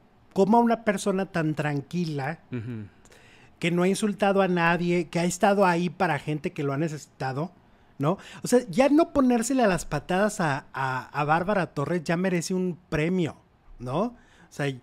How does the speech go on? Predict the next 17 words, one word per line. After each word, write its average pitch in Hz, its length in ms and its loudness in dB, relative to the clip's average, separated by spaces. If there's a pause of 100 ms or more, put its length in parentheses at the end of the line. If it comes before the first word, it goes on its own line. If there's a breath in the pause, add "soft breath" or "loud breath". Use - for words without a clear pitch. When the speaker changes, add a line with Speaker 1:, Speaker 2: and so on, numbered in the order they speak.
(220 loud breath)
Speaker 1:
porque 175 260 0
todos 226 300 4
los 226 140 6
demás 160 360 2
en 214 80 2
algún 156 240 0
momento 156 400 0
hablaron 156 480 0
muy 160 280 0
mal 156 200 0
de 165 80 -2
Bárbara, 143 480 0
se 139 140 -8
le 131 80 -6
enfrentaron 131 640 -4
a 160 80 0
Bárbara, 147 400 0